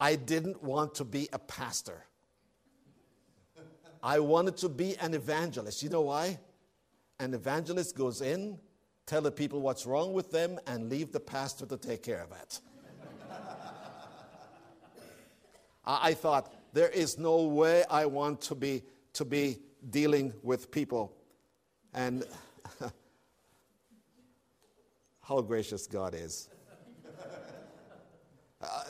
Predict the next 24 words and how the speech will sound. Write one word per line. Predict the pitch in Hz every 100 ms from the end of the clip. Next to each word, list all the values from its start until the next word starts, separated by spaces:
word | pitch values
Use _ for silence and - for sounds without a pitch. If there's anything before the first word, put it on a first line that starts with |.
| 170
you | 165
know, | 151
God | 135 120 165 160
is | -
a | 127
mastermind. | 127 131 156 180 - - 175 156 139 131 107 90 - _ _ _ _ _ _ -
Let, | 196
let | 220
me | 226
just | 180 185
give | 165 151
you |
an | 147
example. | 123 135 123 117 90 - _ _ _ _ _ 117
God | 202 226 220 208 135 98 _ _ _ -
took | - 214 - - _ _ _ _ _ _ _ - 107
Joseph, | - 185 170 127 113 - - - _ _ _ _ _ _ _ _ _ -
trained | - - 170 196 226 214
him | - 190 185 196 190 165 _ _ _ _ _ _ -
in | 151 147 143 123 - - _ _ _ _ _ -
the | 143
wilderness | 139 165 139 113 117 117 - - - _
to | -
work | 123 135 143 -